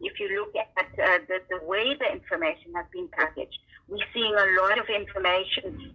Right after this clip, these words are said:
in different languages. So I think it's important to speak from a position of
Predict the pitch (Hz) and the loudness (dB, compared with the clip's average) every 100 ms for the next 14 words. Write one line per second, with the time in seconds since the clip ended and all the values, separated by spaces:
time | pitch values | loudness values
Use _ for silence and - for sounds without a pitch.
0 | - 196 175 208 - 190 156 165 185 220 | -8 -8 -6 -6 -2 -2 -2 2 4 2
1 | 196 180 - 139 - - - _ 226 240 | -2 -2 -4 -10 -10 -20 -20 _ 0 2
2 | 285 277 - 262 233 233 226 226 226 220 | 0 -4 -2 -4 -2 2 2 2 -8 -2
3 | - 208 - - 240 - 226 202 190 208 | -2 -2 -8 -10 -10 -4 0 2 2 -2
4 | 202 190 196 226 196 | -4 -2 2 2 2